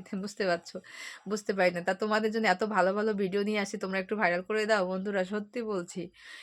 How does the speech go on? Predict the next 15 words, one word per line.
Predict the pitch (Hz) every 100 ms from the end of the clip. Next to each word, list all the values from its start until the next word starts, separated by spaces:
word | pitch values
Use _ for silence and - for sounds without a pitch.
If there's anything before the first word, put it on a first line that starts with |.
| -
একটু | 214 247
ভাইরাল | 220 180 185
করে | 190 208
দাও | 208 202
ভিডিওগুলো, | 202 185 185 196 196 190
যাতে, | 185 175 185 180 - _ - - _ _ _ _ _ - - - - - -
যাতে | 208 214
আমার | 214 220 214
মনটা | 220 240 226 214
একটু | 208 220
শান্তি | - 190 180 202
পাই। | 202 165 165 - -
হ্যাঁ, | 240 220 180
তোমাদের | 196 196 196 196
জন্য | 196 196